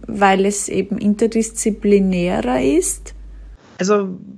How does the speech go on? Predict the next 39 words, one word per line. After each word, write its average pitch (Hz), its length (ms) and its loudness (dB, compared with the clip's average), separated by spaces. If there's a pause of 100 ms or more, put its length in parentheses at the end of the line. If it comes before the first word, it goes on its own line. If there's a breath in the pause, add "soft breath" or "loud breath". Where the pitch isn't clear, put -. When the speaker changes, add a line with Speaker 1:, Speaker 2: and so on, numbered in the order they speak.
(160)
Speaker 2:
was 170 580 -4
mich 214 300 0
wieder 220 220 0
zurück 180 320 -4
in 196 140 -2
die 175 120 -2
Wissenschaft 208 440 -4
getrieben 190 400 -6
hat, 175 160 -6
war - 260 -2
vor - 240 -6
allem 170 280 -2
dieses, 180 540 -6
ich - 200 -8
möchte 175 340 -6
etwas 170 400 -6
machen, 165 420 -6
ich 160 160 -12
möchte 170 280 -10
kreativ 170 640 -6
arbeiten, 165 580 -4
ich 165 160 -10
möchte 165 540 -6 (640 soft breath)
mein 180 160 2
Hirn 196 260 4
anstrengen. - 640 -8
Ich - 160 -10
hatte 170 200 -2
in, - 260 -6
in 170 160 -6
meinem 165 200 -4
Job 180 260 -6
vorher 175 400 2
nicht 185 340 -2
so 180 120 -2
das 175 220 -2
Gefühl, 185 380 -2
dass 170 240 0
ich - 460 -4